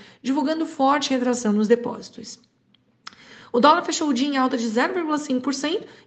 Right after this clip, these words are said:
em linha com o D X Y, que também avançou zero vírgula cinco por cento. Pra hoje, os destaques da agenda doméstica serão I P C A quinze de abril, empréstimos bancários e dados da construção, e nos Estados Unidos serão divulgados pedidos de bens duráveis, níveis de estoque do varejo e balança comercial.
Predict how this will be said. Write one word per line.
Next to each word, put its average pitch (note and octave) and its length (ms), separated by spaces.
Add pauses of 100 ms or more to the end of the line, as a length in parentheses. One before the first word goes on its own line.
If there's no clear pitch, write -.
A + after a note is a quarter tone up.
em F4+ 100
linha D#4 240
com E4 200
o D4+ 40
D B3+ 160
X C4+ 220
Y, B3+ 320
que - 100
também C#4+ 460
avançou G3+ 360
zero F#3+ 220
vírgula G#3+ 260
cinco F#3 280
por A#3 140
cento. - 360 (440)
Pra D4 180
hoje, D#4+ 220
os C#4+ 80
destaques C#4+ 320
da D4 80
agenda C4+ 280
doméstica C4 480
serão A#3+ 280
I F#3+ 40
P C4 160
C C4 120
A C4 80
quinze C#4 300
de C4+ 100
abril, C#4+ 340 (320)
empréstimos C#4 560
bancários A#3 420
e A#3+ 60
dados G#3+ 260
da G#3+ 80
construção, B3 760 (340)
e E4+ 60
nos E4 140
Estados D#4 260
Unidos D4+ 260
serão D#4+ 160
divulgados B3+ 460
pedidos C4+ 380
de C4+ 60
bens A#3+ 240
duráveis, C#4 460
níveis C4+ 240
de C4 60
estoque A#3 340
do A#3 60
varejo C#4 440
e D#4 40
balança C#4 400
comercial. - 560